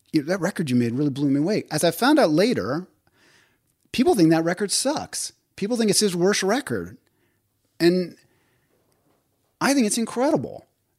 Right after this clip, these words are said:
And it's just another one of those things where people just like, "Oh man, you know, he, he did this weird thing, but then, you know, man, the one you really should get is the other one." I've lis-, I've started getting into all the other music. He's put out a bazillion records. I think they're all really good.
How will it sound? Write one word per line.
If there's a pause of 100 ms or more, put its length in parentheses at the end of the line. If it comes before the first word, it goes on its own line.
(380)
And
it's
just
another
one
of
those
things
where
people
just
like,
"Oh
man,
you
know,
he,
he
did
this
weird
thing,
but
then,
you
know,
man,
the
one
you
really
should
get
is
the
other
one."
I've
lis-,
I've
started
getting
into
all
the
other
music.
He's
put
out
a
bazillion
records. (400)
I
think
they're
all
really
good.